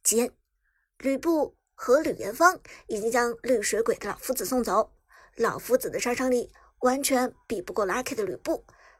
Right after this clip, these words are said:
打出真实伤害的吕布打老夫子不过是分分钟的事情。人头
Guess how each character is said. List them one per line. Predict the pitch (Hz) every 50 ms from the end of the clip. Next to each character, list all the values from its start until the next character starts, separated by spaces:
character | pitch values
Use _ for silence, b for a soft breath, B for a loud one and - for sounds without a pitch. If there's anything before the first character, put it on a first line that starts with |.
| b
打 | - 285 269 269
出 | - 311 311 311
真 | - - - 320 320 330
实 | - 247
伤 | 277 - 339 349
害 | 359 453 427
的 | 311
吕 | 247 208 180
布 | 180 - 247 233 b b b b b b b
打 | - - - -
老 | - -
夫 | - - - -
子 | - 107 101 98 - - - _ _ _ _ -
不 | - 147 143 123
过 | - - - -
是 | - - -
分 | - 233 233 247 247
分 | - 269 269
钟 | 269 330 349 403
的 | 453 440
事 | - - 190
情。 | 175 - - 196 202 180 - _ _ - - _ _ _ _ _ _ _ _ _ _ _ _ _
人 | _ - 233 269 285 302 302 277
头 | - - 262 240 247 254 247